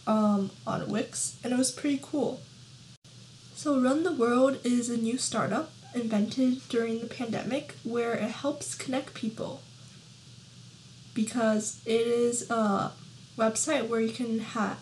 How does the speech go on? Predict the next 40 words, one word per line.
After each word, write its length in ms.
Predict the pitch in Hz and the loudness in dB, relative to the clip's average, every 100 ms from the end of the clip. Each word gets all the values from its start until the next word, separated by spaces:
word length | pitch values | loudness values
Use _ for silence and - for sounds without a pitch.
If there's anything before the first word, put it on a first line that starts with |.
| - | -2
uh, 220 | 214 208 | 0 0
create 280 | - 220 208 | -2 -2 -2
events, 560 | 208 202 294 - - - | 0 0 -2 -4 -8 -4
and 360 | 247 240 226 226 | -2 0 0 0
through 180 | 254 240 | 0 0
the 100 | 233 | 0
events 400 | 220 196 214 254 | 0 -2 -2 -4
you 80 | |
can 160 | 240 233 | -6 -6
meet 180 | 240 - | -6 -6
people 380 | 233 220 214 208 | -6 -2 0 0
through 200 | 226 214 | 2 4
their, 220 | 214 208 | 4 4
like, 200 | 196 202 | 2 -2
one-on-one 580 | 233 226 233 226 220 220 | -2 -2 0 0 0 0
cocktail 400 | - 254 - 208 | -4 -6 -4 -6
parties, 500 | - 190 175 - - - - - - - | -6 -8 -8 -10 -14 -16 -20 -20 -20 -10
which 180 | 226 - | -6 -2
is 220 | 214 220 | 0 0
really 240 | 208 196 208 | 0 -2 -4
cool. 320 | - 180 - - - - - | -6 -6 -8 -16 -20 -20 -10
And 140 | 226 226 | -6 -4
I 200 | 214 240 | 0 2
was 260 | 277 285 277 | 4 2 2
a 100 | 240 | 0
product, 600 | - - 233 262 254 - 226 - - | -2 -2 2 2 0 -8 -10 -12 -2
I 100 | 240 | 2
was 160 | 262 262 | 2 2
in 220 | 262 269 | 0 2
their 160 | 269 247 | 2 0
product 520 | - 240 233 262 - | 0 0 0 0 -2
leadership 580 | 233 226 240 - 233 - - | -4 -4 -4 -4 -6 -8 -8
growth 340 | 226 220 226 - | -2 0 -2 -6
program, 560 | 190 196 202 190 226 - - - - - | -6 -6 -6 -6 -6 -12 -20 -20 -20 -8
and 320 | 240 233 226 220 | -4 0 0 0
I 80 | 226 | 0
got 220 | 220 233 | 0 -2
to 60 | 233 | -2
meet 360 | 226 226 - | -2 -2 -4
some 600 | - - 233 226 220 220 | -4 -2 2 2 2 0